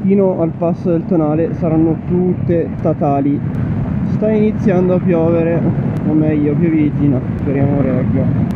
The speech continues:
Percorreremo tutta la Val Cavallina, tutta la Val Camonica, saliremo, saliremo, saliremo, fino ad arrivare al passo del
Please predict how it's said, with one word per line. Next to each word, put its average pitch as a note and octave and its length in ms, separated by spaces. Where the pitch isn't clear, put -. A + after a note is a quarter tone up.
Percorreremo D#3+ 920
tutta G3 340
la F3+ 100
Val E3 280
Cavallina, F#3+ 760
tutta G#3+ 400
la E3+ 100
Val D#3+ 260
Camonica, F3+ 680
saliremo, E3 600
saliremo, D3 680
saliremo, D3+ 960
fino D3 180
ad C#3 80
arrivare C#3+ 540
al D3 100
passo C3+ 340
del B2+ 180